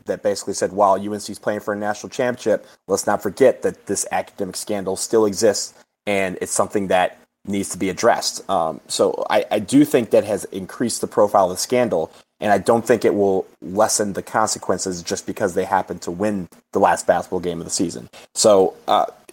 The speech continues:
the redemption part, I mean, there really isn't anything to redeem yet because they haven't been punished, uh, and they have not come back from said punishment. They haven't even self-imposed a lot of things.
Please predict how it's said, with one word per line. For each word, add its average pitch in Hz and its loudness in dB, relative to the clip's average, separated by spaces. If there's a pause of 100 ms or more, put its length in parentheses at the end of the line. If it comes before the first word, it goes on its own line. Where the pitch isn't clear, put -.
(440)
the 113 -2
redemption 135 4
part, 120 4
I 107 6
mean, 107 0
there 104 2
really 110 4
isn't 107 0
anything 104 -4
to - -4
redeem 101 -2
yet 123 4
because 101 -4
they 104 4
haven't 104 0
been 95 -4
punished, 107 -4 (460)
uh, 95 2
and 101 0
they 104 2
have 104 2
not 107 2
come 101 -4
back 92 2
from 107 -6
said 107 2
punishment. 123 -2
They 95 0
haven't 98 0
even 98 -6
self-imposed 98 0
a 101 4
lot 104 4
of 107 -8
things. 123 -2